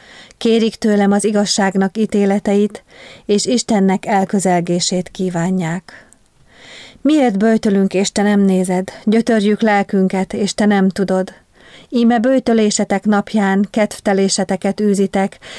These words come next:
és minden robotosaitokat szorongatjátok. Íme perrel és versengéssel böjtöltök, és sújtotok a gasságnak öklével. Nem úgy böjtöltök most, hogy meghallassék szavatok a magasságban.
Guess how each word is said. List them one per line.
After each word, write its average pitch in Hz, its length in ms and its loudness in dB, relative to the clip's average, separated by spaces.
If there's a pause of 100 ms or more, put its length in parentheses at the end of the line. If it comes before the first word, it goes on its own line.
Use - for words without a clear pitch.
(140)
és 214 180 -2
minden 233 360 4
robotosaitokat 190 1040 -2
szorongatjátok. 180 1200 -4 (560)
Íme 240 260 2
perrel 226 460 2
és 202 180 0
versengéssel 185 840 0
böjtöltök, 190 640 0 (300)
és 214 140 0
sújtotok 233 500 0
a 214 60 0
gasságnak 190 680 -2
öklével. 175 720 -2 (560)
Nem 247 200 2
úgy 233 160 2
böjtöltök 202 640 0
most, 196 300 -2
hogy 208 200 -2
meghallassék 185 760 0
szavatok 175 480 -4
a 196 60 -2
magasságban. 170 1040 -4